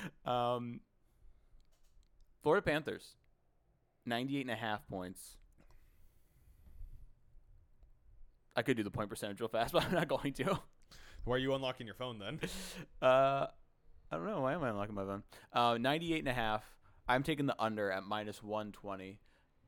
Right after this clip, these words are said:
Speaker 1: Uh, I just did the math in my head. That's about a sixty percent point, point percentage.
Speaker 2: Did you?
Speaker 1: <laughs> Yeah, I did. I just did it in my head.
Speaker 2: In your head.
Speaker 1: <laughs> In your,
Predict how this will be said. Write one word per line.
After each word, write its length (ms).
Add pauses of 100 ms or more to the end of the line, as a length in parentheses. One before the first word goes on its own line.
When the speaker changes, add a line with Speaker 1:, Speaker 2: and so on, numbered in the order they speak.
Speaker 1:
Uh, 60
I 60
just 140
did 80
the 60
math 220
in 40
my 80
head. 160
That's 160
about 140
a 40
sixty 280
percent 320
point, 200 (120)
point 160
percentage. 560
Speaker 2:
Did 220
you? 180
Speaker 1:
<laughs> 40
Yeah, 80
I 60
did. 140
I 20
just 160
did 100
it 40
in 60
my 100
head. 240
Speaker 2:
In 120
your 120
head. 540
Speaker 1:
<laughs> 40 (260)
In 340
your, 260